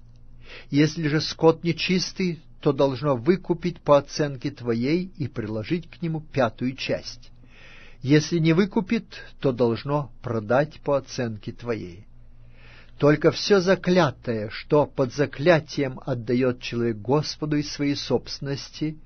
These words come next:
человека ли, скотину ли, поле ли владения своего, не продается и не выкупается.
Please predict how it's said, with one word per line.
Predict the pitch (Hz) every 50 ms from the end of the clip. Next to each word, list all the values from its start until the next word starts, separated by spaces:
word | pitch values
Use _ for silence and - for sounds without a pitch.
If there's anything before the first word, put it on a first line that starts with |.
| - - - - - - -
человека | - - 208 196 170 139 131 123 123 - - 139
ли, | 139 139 143 143 131 - - -
скотину | - - - 196 175 175 - 165 156 139 131 131
ли, | 143 147 151 151 147 - - - - - - - -
поле | - 139 151 170 180 175 175 175
ли | 175 170 170 165
владения | 151 156 160 160 156 147 160 165 160 165 160 147
своего, | - - 143 143 147 151 143 143 151 151 147 147 - - - - - - -
не | 120 120 139 165
продается | 160 - 175 175 160 160 156 156 160 156 156 151 - - - -
и | 139 - - - 160 139
не | 131 131 123
выкупается. | 113 110 - - 110 - 117 95 87 90 71 - - - - - 117 104